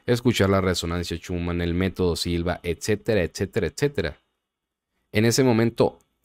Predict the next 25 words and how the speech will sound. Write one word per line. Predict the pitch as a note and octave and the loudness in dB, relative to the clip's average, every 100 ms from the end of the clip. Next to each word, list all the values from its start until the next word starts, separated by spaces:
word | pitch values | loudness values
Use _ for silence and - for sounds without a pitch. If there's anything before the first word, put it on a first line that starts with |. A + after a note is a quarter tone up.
| - | -2
las | G#2 A2 G#2 | 2 2 2
emociones | G#2 G2 B2 C#3 C#3+ | 0 0 2 2 2
se | - G#2 | 0 0
disipan. | G#2 - A#2+ B2 B2 A#2 G#2+ _ _ _ _ _ _ _ _ _ _ _ _ _ _ | 0 -2 -4 -2 -4 -6 -8 _ _ _ _ _ _ _ _ _ _ _ _ _ _
No | G#2 A#2+ | -2 -2
sientes | - B2+ B2+ B2+ A#2+ | 2 2 2 0 0
nada. | A#2 A#2+ A#2+ G#2+ _ _ _ _ _ _ _ | 0 2 0 -4 _ _ _ _ _ _ _
¿Cuántos | - C3 C3+ D3+ | 2 2 2 0
de | C3+ | 0
ustedes | A#2 B2 B2+ | 0 0 0
me | C3 B2 | 0 -2
han | B2 | -2
dicho | A#2+ - B2 | -2 -4 -4
que | A2 | -4
cuando | G2 F#2 | -2 -4
están | - A#2 | -2 -2
haciendo | A#2 A#2 B2 | -2 -2 0
la | A2+ | 0
resonancia | F#2+ F2 F#2 G#2 A#2+ | 0 -2 -4 -4 -6
Schumann, | - D#3 C3 F#2+ - _ - | -4 -2 -2 -4 -10 _ -8
dejan | G2+ G#2 A#2 C3 B2 | -4 0 0 0 0
de | G#2 | 0
sentir | F#2+ F2+ G2 | -2 -4 -4
su | - G#2+ | -4 -2
cuerpo? | G2+ G#2 - | 0 0 -4